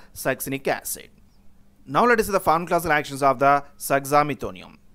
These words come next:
We have already seen that suxamethonium is metabolized by plasma choline esterases, so it is going to be rapidly depolarized and it is short acting.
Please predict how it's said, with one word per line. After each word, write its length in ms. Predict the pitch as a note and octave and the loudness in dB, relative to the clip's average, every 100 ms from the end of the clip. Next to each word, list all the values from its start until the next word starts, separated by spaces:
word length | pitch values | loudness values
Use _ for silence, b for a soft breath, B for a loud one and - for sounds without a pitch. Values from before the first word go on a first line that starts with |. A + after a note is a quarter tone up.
| b b b - | b b b -8
We 80 | C#3 | 0
have 80 | C3+ | 2
already 280 | D3 E3 | 4 2
seen 200 | D3 D#3 | -2 -2
that 140 | D3+ D3+ | 0 0
suxamethonium 760 | C#3+ C#3 D#3 D#3 D#3 D#3 D3+ D3+ | 0 -2 -2 -2 -2 -4 -4 -4
is 140 | C#3 | -4
metabolized 500 | C#3 C#3 D3 D3+ C#3 | -2 -2 2 0 0
by 120 | D3 | -2
plasma 500 | - C3+ C#3 C#3+ D3+ | -2 0 0 0 -4
choline 320 | D3 D3 D3 | -2 0 0
esterases, 640 | D3 C#3 D3 C#3 D#3+ E3 - | -4 -4 -2 0 0 0 -2
so 160 | - C#3+ | -6 -6
it 80 | C#3+ | -4
is 100 | C3+ | -4
going 160 | C#3+ | -4
to 60 | C#3 | -2
be 100 | C#3+ | -2
rapidly 580 | B2+ B2+ D3 F3 D3+ E3 | -2 0 0 -2 -4 -2
depolarized 760 | D#3+ D3+ D#3+ D3+ D#3 E3 F3 - | -2 0 2 4 4 4 0 -4
and 180 | C#3 C#3 | -6 -4
it 80 | C#3 | -4
is 140 | D3 | -4
short 260 | - D#3+ C#3+ | 2 2 2
acting. 460 | A2 - F#2 - | -4 -10 -20 -20